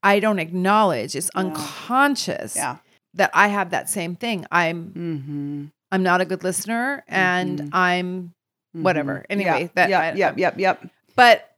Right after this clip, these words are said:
Speaker 1: that happens. It, it can happen at work where maybe,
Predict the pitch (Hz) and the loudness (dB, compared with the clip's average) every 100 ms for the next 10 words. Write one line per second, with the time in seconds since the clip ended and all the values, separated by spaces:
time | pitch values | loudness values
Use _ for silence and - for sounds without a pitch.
0 | _ 196 208 196 214 190 196 196 - - | _ 4 6 6 2 2 -2 -4 -6 -8
1 | 190 _ 196 190 190 196 190 196 196 180 | -10 _ -4 -2 -4 2 2 4 2 0
2 | 110 170 208 349 440 - - _ _ 190 | -2 0 4 4 4 -6 -20 _ _ -4
3 | 208 202 196 190 175 - 202 190 180 190 | 2 4 6 6 4 0 -2 0 0 -2
4 | 185 175 | -2 -4